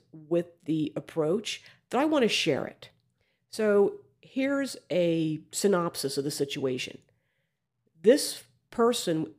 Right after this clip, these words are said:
is caring for a family member with dementia who thought her food was being poisoned. This caregiver bought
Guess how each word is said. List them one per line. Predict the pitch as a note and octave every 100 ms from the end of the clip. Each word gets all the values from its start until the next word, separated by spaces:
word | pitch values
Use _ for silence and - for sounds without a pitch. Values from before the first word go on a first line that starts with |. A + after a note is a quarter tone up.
| _ _
is | F#3 G3
caring | - A3 A3 G#3+
for | G#3 F3+
a |
family | E3+ G3 G3 F#3+
member | E3+ D#3 D#3
with | D#3 D#3+
dementia | D#3 D#3+ E3 E3 D3+ B2+ C3+ - _ _
who | G3+
thought | F#3+ G3+ F3+ -
her | F3
food | E3 B3+ A3+ F#3
was | E3
being | - C#3 D3
poisoned. | - D#4+ A#3 - - - _ _ _ _ _ _
This | G#3 G#3
caregiver | - B3+ B3+ G#3+ F#3+ F#3
bought | F#3+ F3+ F3